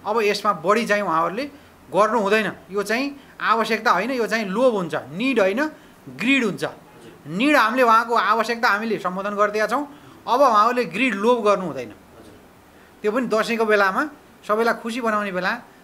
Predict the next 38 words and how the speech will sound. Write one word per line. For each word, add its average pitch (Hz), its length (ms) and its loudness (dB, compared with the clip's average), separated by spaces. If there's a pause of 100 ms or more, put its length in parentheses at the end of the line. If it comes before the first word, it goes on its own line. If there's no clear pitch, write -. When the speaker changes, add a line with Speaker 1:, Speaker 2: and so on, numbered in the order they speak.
(120)
Speaker 1:
यात्रुहरूलाई 202 420 2
दुखी 160 220 -6
बनाउनु 147 300 -8
हुँदैन। 117 200 -14
Speaker 2:
त्यो 196 280 -14
भनेको - 340 -12
त्यो 208 200 -12
पाइयो 190 420 4
भने, 151 300 0
भाडा 135 380 0
बढी 160 240 0
लिएको 156 260 -2
पाइयो 135 320 -6
भने 143 220 -6
उजुरी 143 640 -8
गर्नु 127 220 -2
पर्यो 117 260 -6
भने 147 280 -8 (560)
प्रहरीसँग, 123 480 -12
होइन? 113 520 -18 (340)
Speaker 1:
अँ, 247 180 4
त्यो 294 100 -2
त 320 40 -2
कानुन 302 340 0
अनुसारको 269 320 2
कारवाही 208 300 2
हुन्छ। 139 180 -10
त्यो 190 140 -14
त 240 60 -4
कानुनमा 262 480 0
भा-, 165 280 -4
बढी 240 180 0
भाडा 202 220 2
लिनलाई 226 260 -4
के 233 160 -4
कारवाही 214 300 0
हुन्छ 180 180 -6
भनेर 185 260 -2